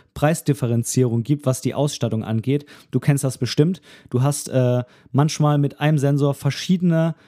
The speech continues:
Kameras, die eigentlich vom Prinzip her das Gleiche können, aber bei der größeren Kamera ist eben dann hier noch ein Drehrad mehr, äh, da ist der Bildschirm-Touch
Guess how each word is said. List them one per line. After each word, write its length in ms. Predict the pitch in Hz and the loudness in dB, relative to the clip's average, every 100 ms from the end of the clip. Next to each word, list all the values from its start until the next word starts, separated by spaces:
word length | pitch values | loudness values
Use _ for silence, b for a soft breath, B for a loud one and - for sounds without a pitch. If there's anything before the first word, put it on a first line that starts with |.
| b b _ | b b _
Kameras, 640 | - 151 160 160 156 156 - | -4 0 2 0 0 0 -2
die 280 | 147 135 - | -4 -4 -2
eigentlich 500 | 147 180 180 170 - | 0 2 2 0 2
vom 240 | 165 160 | 2 2
Prinzip 720 | - 156 143 - 190 247 294 | 2 2 2 0 0 0 0
her 100 | 170 | 0
das 200 | 147 143 | 0 -2
Gleiche 360 | - 143 165 143 | -2 -2 0 -2
können, 300 | - 139 143 | 0 0 -2
aber 380 | 139 143 151 156 | 0 0 2 0
bei 140 | 131 | 0
der 120 | 123 123 | -2 -2
größeren 460 | - 117 156 143 | 0 0 0 -2
Kamera 400 | 139 135 135 127 | -2 -2 0 -2
ist 160 | 120 - | -4 -4
eben 200 | 123 117 | -2 -2
dann 180 | 104 101 b _ | -2 -6 b _
hier 180 | 147 | 0
noch 200 | 131 117 | 2 0
ein 120 | 117 - | -6 -8
Drehrad 600 | - 160 175 143 135 135 | 0 0 2 0 0 0
mehr, 380 | 131 127 127 - B B B B | 0 2 0 -4 B B B B
äh, 260 | - 123 120 | -2 0 0
da 160 | 127 | 0
ist 160 | 127 - | 0 0
der 80 | 123 | 0
Bildschirm-Touch 1080 | 110 170 175 156 135 135 - 135 - - | 2 0 0 0 0 0 -2 -2 -2 -10